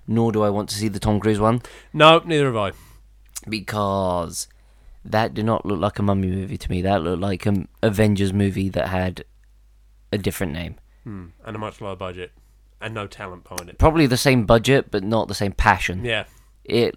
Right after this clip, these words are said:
Speaker 1: looked like, "Oh, we've got the mummy's name. We can just cash in on that."
Speaker 2: Yeah.
Speaker 1: I imagine I want to have a look online later this weekend, probably, to see if there are, like, independent movie makers doing mummy movies.
Speaker 2: Mm.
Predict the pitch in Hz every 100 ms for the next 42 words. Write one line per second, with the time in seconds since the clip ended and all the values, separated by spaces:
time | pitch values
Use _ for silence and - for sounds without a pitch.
0 | - 120 90 107 - 190 175 120 135 139
1 | 127 123 113 104 117 123 143 160 - -
2 | 117 113 95 - 107 98 110 98 92 92
3 | - 117 135 110 - - - - _ -
4 | _ _ 160 170 156 196 190 220 233 -
5 | 143 180 196 147 170 160 135 139 135 127
6 | 127 127 120 120 123 117 117 110 117 113
7 | 120 _ 117 113 120 120 120 120 120 -
8 | - 117 113 120 - 107 131 123 120 113
9 | 113 107 - 120 107 - 110 117 87 131
10 | 123 131 131 135 113 139 139 147 151 151
11 | 156 208 - 113